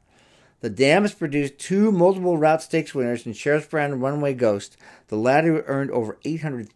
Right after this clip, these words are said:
thousand dollars. Trainer Fincher, not too no-, well known on the Southern California circuit, does most of winning in the Southwest, New Mexico, et cetera,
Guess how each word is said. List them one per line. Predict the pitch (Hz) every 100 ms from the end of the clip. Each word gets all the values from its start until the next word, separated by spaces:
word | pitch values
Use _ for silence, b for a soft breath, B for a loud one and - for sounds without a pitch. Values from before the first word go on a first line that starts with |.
| -
thousand | 135 139 143 143
dollars. | 127 104 82 - - 196 _ b b b b
Trainer | - 156 190
Fincher, | 202 180 175 170 120
not | 127 - - -
too | - 180
no-, | 165 170
well | 151 151
known | 156 156
on | 143 127
the | 120 117
Southern | - 156 156
California | 156 147 156 160 147
circuit, | 123 104 104 - b b b
does | 117 107
most | 123 156 170
of | 156
winning | 147 143
in | 135
the | 123
Southwest, | - 135 131 135 127 -
New | 117
Mexico, | 120 123 - 127 127
et | 117
cetera, | - 123 - 92